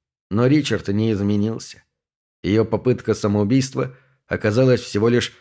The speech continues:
кратковременной отсрочкой. Скоро он опять принялся за старое. Теперь он обвинял во всем купленный дом, улицу, соседей.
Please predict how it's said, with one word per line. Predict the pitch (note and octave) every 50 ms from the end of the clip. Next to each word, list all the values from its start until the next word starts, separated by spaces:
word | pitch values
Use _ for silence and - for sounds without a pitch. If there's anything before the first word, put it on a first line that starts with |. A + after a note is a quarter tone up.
| _ _ _ _ _
кратковременной | - A#2 A2+ G#2 - - G#2+ G2+ G#2+ A#2+ A#2+ A#2 A2+ A2+ A2+ A2 A2+ A2
отсрочкой. | G#2 - - C3+ C#3 C3 - - - - _ _ _ _ _ _ _ _
Скоро | _ - - - C3 C#3 C#3 C3+ C3+
он | C3+ C3 C3
опять | B2+ B2 D3 D3+ C3+ B2+ -
принялся | - A2+ A2 G#2+ G#2 G2 F#2+ - A#2+ A2
за | G2 G#2 F#2+
старое. | - - - F2+ F2+ E2+ - - _ _ _ _ _ _ _ _ _ _
Теперь | - - A#2 - D#3+ E3 D#3+ D3+
он | C#3 C3+
обвинял | B2+ G#2 F#2 A#2 A#2+ B2+ D3+ D3 C3+ B2
во | G#2 A2 G#2+ G2
всем | - - D3 D3+ C#3 B2
купленный | - - B2 A#2+ - A#2+ A2 G2+ F#2+ G2 F#2 E2+
дом, | D#2+ F2+ C#3 D3 C3+ B2+ - - _ -
улицу, | G#2 B2+ C3 B2 A#2 G#2 - - - -
соседей. | - - E2 D2+ C3+ - - A2+ A#2 A2 G2 G#2+ G2+ - -